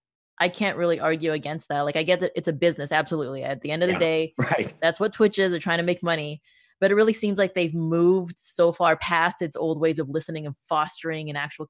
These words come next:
Speaker 1: community building. It's almost becoming unrecognizable. And the, the messages that they have on paper is, they're very good. They're inclusive, they're friendly, they seem like they've got the ear to the ground. But a lot of us see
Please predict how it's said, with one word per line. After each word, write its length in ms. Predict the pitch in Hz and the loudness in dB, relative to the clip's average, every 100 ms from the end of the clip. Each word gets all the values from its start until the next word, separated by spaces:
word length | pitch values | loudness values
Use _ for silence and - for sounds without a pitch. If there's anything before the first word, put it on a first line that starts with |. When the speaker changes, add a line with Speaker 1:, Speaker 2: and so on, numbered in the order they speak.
| - | -12
Speaker 1:
community 440 | 143 156 175 170 | -12 -6 -4 -2
building. 520 | 165 165 165 165 165 _ _ _ - | 0 2 0 -4 -8 _ _ _ -4
It's 300 | 160 - _ - | -4 -4 _ -10
almost 220 | 180 196 214 | -4 -4 -2
becoming 360 | 220 196 175 | -2 -2 -2
unrecognizable. 1000 | 131 156 147 151 139 139 160 175 190 196 | -2 -2 -4 -6 -6 -2 -2 -2 -2 -2
And 180 | 175 170 | -2 -6
the, 60 | 175 _ | -6 _
the 140 | 165 | -2
messages 560 | 190 196 - 247 240 226 | 2 0 0 -4 -4 -2
that 120 | 180 | -2
they 100 | 165 | 0
have 280 | 175 165 160 | 0 0 0
on 100 | 156 - | -2 -4
paper 480 | 160 165 196 208 | -4 0 2 2
is, 240 | - 156 147 _ 175 | 0 -4 -6 _ 0
they're 140 | 170 | 2
very 240 | 170 160 | 4 2
good. 180 | 147 135 - | 2 -4 -2
They're 140 | 151 139 | -2 -2
inclusive, 960 | 151 143 - 190 170 180 165 160 143 - | -4 -6 0 0 2 4 6 6 2 -4
they're 140 | 117 - - | -8 -8 -4
friendly, 520 | 170 170 165 165 165 | -2 -2 -4 -4 -4
they 140 | 160 139 | -4 -8
seem 380 | - - 180 | -8 -4 -2
like 180 | 175 160 | 0 -2
they've 100 | 160 | -2
got 160 | 151 147 | -4 -4
the 100 | - | -4
ear 160 | 160 160 | -4 -4
to 80 | |
the 100 | 147 | -6
ground. 480 | 143 151 151 147 156 - _ - _ _ - | -4 -2 0 0 -4 -10 _ -20 _ _ 4
But 260 | 160 160 | 6 6
a 100 | - | 4
lot 180 | 180 185 | 4 4
of 80 | 202 | 2
us 100 | 226 | -2
see 320 | - 175 170 | -2 -6 -8